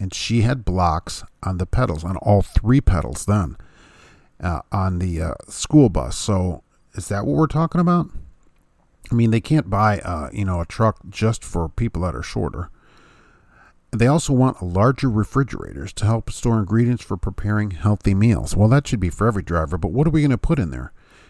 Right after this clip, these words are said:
You want a residential refrigerator in there? I mean, there's only so much room. And apparently,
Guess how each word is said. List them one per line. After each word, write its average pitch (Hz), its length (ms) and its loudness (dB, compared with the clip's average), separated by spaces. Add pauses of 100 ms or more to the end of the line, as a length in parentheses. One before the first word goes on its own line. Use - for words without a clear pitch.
You 110 100 0
want 120 160 2
a 92 140 -2 (200)
residential 113 800 4
refrigerator 123 720 0
in 131 100 2
there? 127 280 0
I 107 40 -6
mean, 110 180 0
there's 101 200 0
only 131 340 -2
so - 260 -2
much 101 220 -2
room. 95 480 0 (460)
And 113 120 0
apparently, 107 600 -2